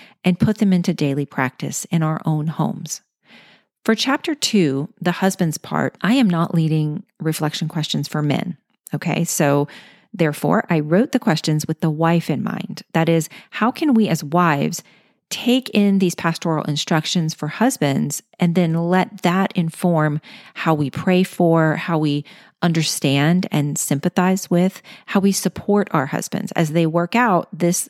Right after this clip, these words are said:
high and holy calling of loving us wives as Christ loves the church? And then, of course, for chapter three, there was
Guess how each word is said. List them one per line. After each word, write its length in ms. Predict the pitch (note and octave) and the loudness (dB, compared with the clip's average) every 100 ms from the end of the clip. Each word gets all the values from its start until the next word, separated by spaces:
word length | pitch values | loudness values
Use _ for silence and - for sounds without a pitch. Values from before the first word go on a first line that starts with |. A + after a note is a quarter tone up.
| _ | _
high 320 | - F#3 G#3+ A#3+ | -2 2 2 2
and 180 | F#3+ | 2
holy 360 | F3 - G#3 G3+ | 0 0 2 2
calling 560 | - F#3 G3 D3 C3 C#3 | 2 2 2 2 0 -2
of 160 | D#3 D3+ | -4 -2
loving 640 | D3+ E3 F#3+ F3+ F3 F3 - - _ | 0 2 2 2 0 -4 -12 -20 _
us 280 | - D#3+ - | -2 -2 0
wives 500 | E3 F3 D3+ D3 D3 | 2 2 2 0 -4
as 200 | - D3+ | -4 -4
Christ 460 | - E3+ C#3+ - - | -2 -2 -2 -4 -6
loves 360 | D3+ C3+ - | -2 -2 -4
the 120 | - D3 | -8 -6
church? 480 | - - - - - _ _ - - - - _ - | -4 -6 -6 -12 -12 _ _ -20 -20 -20 -20 _ -2
And 140 | G3 | 2
then, 80 | G3+ | 4
of 140 | G3+ - | 2 0
course, 340 | F#3 E3+ - | 0 0 -4
for 140 | - | -6
chapter 340 | D#3+ C#3 - - | -4 -2 -4 -10
three, 540 | - C4 A#3 G3 F#3+ - - _ | -2 2 4 4 0 -4 -20 _
there 160 | - F3 | 0 2
was 280 | E3 D#3+ | 2 -2